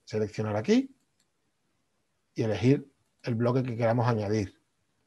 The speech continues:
En este caso lo que necesitamos es un botón.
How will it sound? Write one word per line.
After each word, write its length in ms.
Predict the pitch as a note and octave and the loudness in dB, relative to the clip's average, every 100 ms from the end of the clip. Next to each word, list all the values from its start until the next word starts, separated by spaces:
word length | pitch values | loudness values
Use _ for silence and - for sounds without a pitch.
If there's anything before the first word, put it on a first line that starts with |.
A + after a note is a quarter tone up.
| _ _ _ _ _ _ _ _ _ _ _ _ _ _ _ _ _ _ - | _ _ _ _ _ _ _ _ _ _ _ _ _ _ _ _ _ _ -2
En 100 | B2 | 0
este 180 | - - | 2 6
caso 260 | C#3 C3 | 6 4
lo 60 | A2+ | 0
que 80 | G2+ | 0
necesitamos 400 | G2 A2 A#2 A#2 | -2 0 0 2
es 140 | A#2 | 2
un 120 | B2 | 4
botón. 460 | A#2+ B2 F#3 A3 | 6 8 8 8